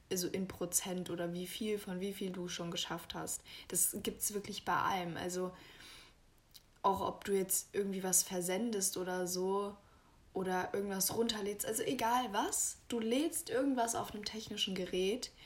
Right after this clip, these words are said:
dann tue ich immer, also wirklich immer so, als würd's mich nicht interessieren, damit es schneller lädt. Warum tue ich das? Also ich bin dann wirklich so eine Person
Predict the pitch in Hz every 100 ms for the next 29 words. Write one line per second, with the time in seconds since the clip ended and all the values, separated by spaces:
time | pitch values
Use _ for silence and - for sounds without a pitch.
0 | - - - - - - - 202 196 -
1 | 285 - 254 - 262 247 202 196 202 220
2 | 254 233 220 - - - 285 302 233 196
3 | 185 185 214 311 - - - - 196 190
4 | 214 285 - 262 247 240 247 - 233 -
5 | 190 - 226 233 220 214 - 226 - 190
6 | 185 202 220 247 185 - - - - -
7 | - - - - - - - - - -
8 | 269 226 214 233 262 302 370 302 - 180
9 | 190 190 - - - - - 226 262 254
10 | - - 220 - 339 302 302 311 330 285
11 | 254 226 - 196 190 208